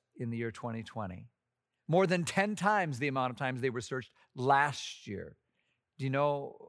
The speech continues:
what those top searches were? Pandemic, politics, protests and racism, and end of the world.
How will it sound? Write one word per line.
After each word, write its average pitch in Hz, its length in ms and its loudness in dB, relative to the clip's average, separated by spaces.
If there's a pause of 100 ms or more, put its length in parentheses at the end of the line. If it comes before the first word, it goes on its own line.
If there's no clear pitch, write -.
(120)
what 143 300 -4
those 139 140 -4
top 135 220 -4
searches 131 380 -10
were? 135 280 -8 (2250)
Pandemic, 113 760 -2 (1500)
politics, 110 720 -2 (1400)
protests 127 760 2
and 113 140 -6
racism, 104 640 -8 (1080)
and 120 340 -2 (920)
end 165 240 2
of 120 140 -4
the 143 80 -2
world. 120 360 0